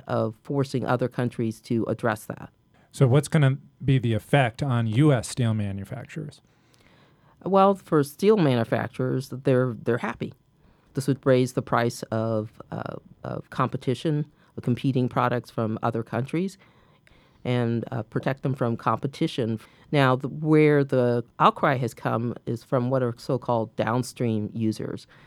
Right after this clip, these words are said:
Speaker 1: those companies that are steel using, that rely to some degree perhaps on imported steel, or maybe who might be concerned about,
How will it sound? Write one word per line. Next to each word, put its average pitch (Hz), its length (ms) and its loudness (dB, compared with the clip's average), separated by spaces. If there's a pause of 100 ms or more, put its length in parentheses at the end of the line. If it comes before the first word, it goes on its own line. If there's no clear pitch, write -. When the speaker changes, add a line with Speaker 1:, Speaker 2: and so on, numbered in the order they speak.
(400)
Speaker 1:
those 131 240 2
companies 131 480 -2
that 135 100 0
are 131 60 0
steel 190 340 0
using, 113 560 -4
that - 180 -4
rely 131 500 2
to 131 120 -8
some 131 240 -2
degree 120 380 -4
perhaps 120 500 -6
on 113 420 -4
imported 120 460 -4
steel, 151 420 -4 (360)
or 131 120 2
maybe 123 360 2
who 131 120 0
might 123 320 0
be 117 360 -2 (420)
concerned 131 480 0
about, 120 420 -2